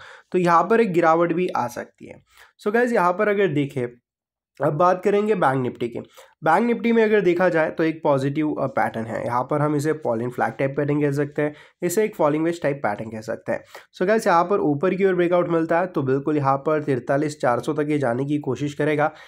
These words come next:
एक चार सौ पॉइंट की रैली हमें देखने को मिल सकती है।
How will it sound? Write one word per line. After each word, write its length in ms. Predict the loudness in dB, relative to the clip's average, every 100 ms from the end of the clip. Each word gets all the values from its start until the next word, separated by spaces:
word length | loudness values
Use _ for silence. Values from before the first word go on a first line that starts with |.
| -14 -6
एक 120 | -2
चार 220 | 2 2
सौ 100 | 2
पॉइंट 320 | 2 2 2 0
की 60 | 0
रैली 320 | 2 2 2
हमें 220 | 2 2
देखने 260 | 0 0 -2
को 100 | 0
मिल 180 | 0
सकती 340 | 0 -4 -2 0
है। 200 | 0